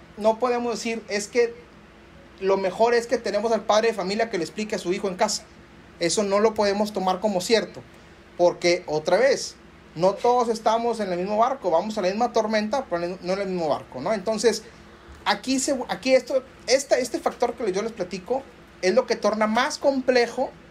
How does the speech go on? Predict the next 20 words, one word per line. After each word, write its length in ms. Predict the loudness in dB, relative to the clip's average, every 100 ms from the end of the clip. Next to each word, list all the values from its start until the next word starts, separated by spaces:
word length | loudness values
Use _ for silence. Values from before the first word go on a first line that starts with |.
| -20 -20 -20 -18 -4
el 180 | -2 2
tema 240 | 0 2
de 80 | 0
la 60 | 0
educación 360 | -2 -4 -4
a 20 |
distancia, 480 | -4 0 0 0 -6 -12 -20 -20 -20 -20 -20 -10 -2
porque 280 | -2 2
ahorita, 500 | 2 2 0 0 0 -4 -20 -20 -20 -20 -18 -2
a 120 | 2
lo 100 | 2
mejor 240 | 2 2
algunos 320 | 2 2 0 0
de 80 |
nosotros 480 | 0 2 2 2 -6
todavía 200 | -2 -2
estamos 400 | 0 0 0 -4
como 260 | -4 0 0
tranquilos, 840 | 2 0 -2 -4 0 2 2 -2
como, 380 | -4 -2 0 0